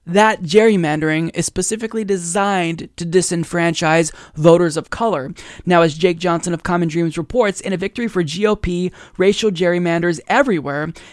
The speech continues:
and a significant loss for voting rights, the Supreme Court's conservative majority on Monday overturned a lower court ruling and revived electoral districts drawn by Texas Republicans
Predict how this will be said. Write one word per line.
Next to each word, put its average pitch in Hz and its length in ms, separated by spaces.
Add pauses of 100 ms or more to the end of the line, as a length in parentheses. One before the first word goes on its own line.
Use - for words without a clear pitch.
and 180 140
a 165 40
significant 202 540
loss 170 220
for 165 140
voting 196 360
rights, 160 260 (180)
the 185 100
Supreme 226 380
Court's 214 260
conservative 196 480
majority 170 520
on 165 220
Monday 180 320
overturned 202 540
a 170 40
lower 208 320
court 220 260
ruling 185 440 (260)
and 180 160
revived 175 420
electoral 208 580
districts 175 560 (100)
drawn 190 360
by 165 160
Texas - 460
Republicans 170 640